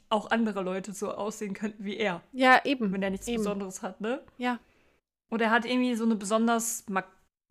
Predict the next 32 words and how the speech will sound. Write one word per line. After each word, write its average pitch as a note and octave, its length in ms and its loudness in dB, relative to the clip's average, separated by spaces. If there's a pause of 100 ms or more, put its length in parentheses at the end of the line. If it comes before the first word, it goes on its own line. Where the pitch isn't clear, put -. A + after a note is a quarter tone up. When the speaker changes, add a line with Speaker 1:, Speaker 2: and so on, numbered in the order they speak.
(400)
Speaker 1:
markantes G3+ 880 -2
Kinn, G3+ 340 0
was - 240 -6
so F3 200 -6
richtig F3 420 -10 (220)
Speaker 2:
Aber C4 300 12
Speaker 1:
spitz - 40 -6
Speaker 2:
auch C4+ 240 10
Speaker 1:
ist, - 80 -10
oder? - 60 6
Speaker 2:
da, A3+ 200 12
Speaker 1:
Keine E4 240 10
Speaker 2:
jeder C4 160 12
Speaker 1:
Ahnung, A#3 60 4
Speaker 2:
hat A#3+ 140 6
Speaker 1:
weiß A#3 60 4
Speaker 2:
doch B3+ 60 8
Speaker 1:
ich B3+ 60 2
Speaker 2:
eine A#3+ 100 6
Speaker 1:
nicht. - 120 4
Speaker 2:
andere C#4 380 6
Vorstellung. A#3+ 680 4
Speaker 1:
Ja. G3+ 120 4
Speaker 2:
Also A3 380 4 (100)
ich - 200 -6
bin A#3+ 140 0
mir A#3 140 4
sehr A3 200 6
sicher, A#3+ 320 0
dass - 340 -4
wir A3 220 2
auch - 240 0